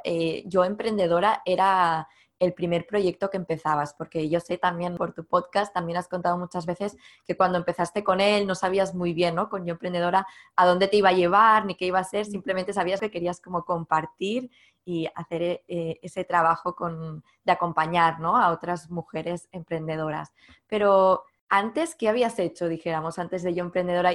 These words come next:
Speaker 1: ¿Y qué, en qué te ayudó? ¿Qué aprendiste para luego poder hacer de Yo Emprendedora, eh, un negocio rentable?
Speaker 2: Pues antes de Yo Emprendedora, efectivamente, tuve otros proyectos.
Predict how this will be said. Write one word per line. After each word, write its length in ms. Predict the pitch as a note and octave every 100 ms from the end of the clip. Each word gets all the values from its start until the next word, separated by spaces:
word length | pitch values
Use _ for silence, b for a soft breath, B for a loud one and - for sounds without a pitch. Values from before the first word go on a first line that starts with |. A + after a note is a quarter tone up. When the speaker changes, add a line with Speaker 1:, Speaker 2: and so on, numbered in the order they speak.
| -
Speaker 1:
¿Y 120 | G3+
qué, 320 | - G#3+ G#3 -
en 120 | G3
qué 120 | G#3
te 120 | G#3
ayudó? 400 | A3+ G3+ F3+ F3
¿Qué 80 | F3
aprendiste 680 | F#3 G#3+ G3+ F#3 E3 - E3+
para 280 | E3+ E3
luego 340 | E3 E3+ F3 F3
poder 280 | F3 E3+ E3+
hacer 260 | E3 F3
de 100 | F3
Yo 100 | F3
Emprendedora, 680 | E3 F3+ F3 F3 F3 E3+ E3+ B B B -
eh, 280 | F3+ E3+ E3
un 160 | F#3+ F3+
negocio 440 | F3+ F3 E3+ F3+
rentable? 760 | E3+ E3 D#3 D#3+ D3 D3 D3 D3 _ B B B
Speaker 2:
Pues 380 | - A#3+ A3+ - -
antes 340 | A#3+ C4+ D4+
de 100 | D4
Yo 60 | C4+
Emprendedora, 460 | A#3 A3 G3+ G#3+
efectivamente, 680 | B3 G#3+ F#3+ F#3 F3 G3 C4+
tuve 400 | C4+ F#3+ F3+ E3+ -
otros 340 | - F#3 -
proyectos. 920 | - F#3+ F#3+ A3 A3 - G3+ D#4+ -